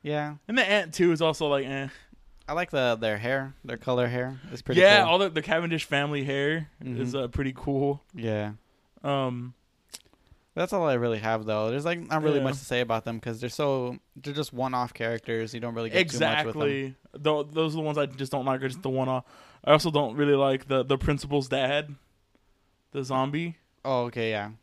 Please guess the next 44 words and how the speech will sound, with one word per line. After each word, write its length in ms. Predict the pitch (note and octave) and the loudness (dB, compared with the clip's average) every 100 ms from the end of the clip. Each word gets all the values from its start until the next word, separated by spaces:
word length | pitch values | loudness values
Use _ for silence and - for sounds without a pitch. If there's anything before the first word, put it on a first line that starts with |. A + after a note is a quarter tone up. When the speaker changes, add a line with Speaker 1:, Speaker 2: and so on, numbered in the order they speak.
| _ - | _ -4
Speaker 2:
Uh, 140 | C3 | -2
I 140 | C3 C3+ | 0 0
didn't 240 | C#3+ F2 - - | -2 -6 -14 -6
really 160 | C#3 C3+ | -4 0
like 260 | C3+ C3 | 0 -2
that 320 | C3 B2+ A#2+ - _ _ _ - | -2 -2 -4 -8 _ _ _ -14
Speaker 1:
Mm-hmm. 240 | A#2+ A2+ | -10 -8
Speaker 2:
character 380 | G#2+ C3+ B2 C3 | -6 -4 -4 -6
either. 380 | C3 C3 C3 C3 _ - | -6 -4 -4 -6 _ -16
Like, 120 | C3 | -8
it 20 | |
was, 100 | C3+ | -6
like, 100 | C3+ | -6
a 60 | C3 | -6
one-note 420 | C3 C3 C3 A#2+ | -6 -6 -6 -8
joke. 420 | B2+ C3 C3 - - | -6 -4 -6 -10 -18
Speaker 1:
Yeah. 360 | - B2 G#2+ G2+ G#2+ _ _ - | -10 -6 -6 -8 -14 _ _ -2
Speaker 2:
Um, 440 | C3+ C3 B2+ C3 - - - | 0 2 0 -4 -12 -14 -4
and 120 | C#3+ | 2
then 100 | C#3+ | 4
I 80 | C#3+ | 4
also 220 | D3 D3+ | 4 4
have, 520 | C#3 C3+ C3+ C3+ C3 | 4 6 6 4 2
uh, 440 | G#2 B2+ B2+ B2 B2 _ | 2 2 2 0 -2 _
<laughs> 80 | - | -6
Hannah 340 | - F3 E3 | 2 4 6
and 180 | D#3 D3 | 4 2
Barbara. 520 | C3+ C#3 C#3+ C#3+ D3 - _ _ - - | 0 0 0 -2 -4 -8 _ _ -16 -6
Speaker 1:
<laughs> 60 | G3 - - G3 | -6 -6 -16 -6
You 100 | D#3+ | -4
don't 160 | D3 F3+ | -2 -2
like 180 | F#3 - | -4 -4
Hannah 420 | D4+ - - F4+ - | -6 -4 -6 -8 -8
and 160 | G#3+ D#3+ | -6 0
Speaker 2:
I 20 | |
Speaker 1:
Barbara? 140 | F3+ | 0
Speaker 2:
mean, 640 | F#3+ G3 F#3+ F#3+ B2+ D2 E2 | 2 2 4 2 -2 -6 -10
yeah, 440 | D#3+ F#3+ G#3+ G#3 G3+ | 2 8 12 12 10
but 100 | F#3+ | 6
they're 80 | F#3+ | 2
just 240 | F#3+ E3 | 2 4
bitches. 560 | C#3 E3 D#3+ D#3 D#3 - | 6 6 4 -2 -2 -8
Speaker 1:
<laughs> 20 | |
Yeah. 520 | C#3+ B2 D3 D3 F3 | -10 -2 0 2 2